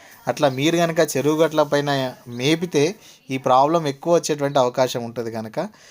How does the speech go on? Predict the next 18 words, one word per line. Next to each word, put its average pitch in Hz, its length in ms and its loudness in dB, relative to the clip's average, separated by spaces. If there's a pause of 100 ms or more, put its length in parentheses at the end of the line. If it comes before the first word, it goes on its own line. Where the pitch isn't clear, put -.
(180)
so, 131 140 0
మీ 127 140 -2
దగ్గర 127 300 0
ఉన్నటువంటి 151 680 -2
గొర్రెలకు, 135 520 0
మేకలకు, 120 680 -2 (920)
అదేవిధంగా 127 440 0
పొట్టేలు 123 380 -2
పిల్లలకు 127 500 -4
ఏదైనా 123 480 -4
కూడా 123 400 -4 (640)
మీకు 170 460 0 (120)
ఈ 147 320 0
లివర్ 147 300 2
ఫ్లూక్ 170 340 -6
ప్రాబ్లం 139 420 2
రావద్దు 123 540 2
అంటే, 113 500 -6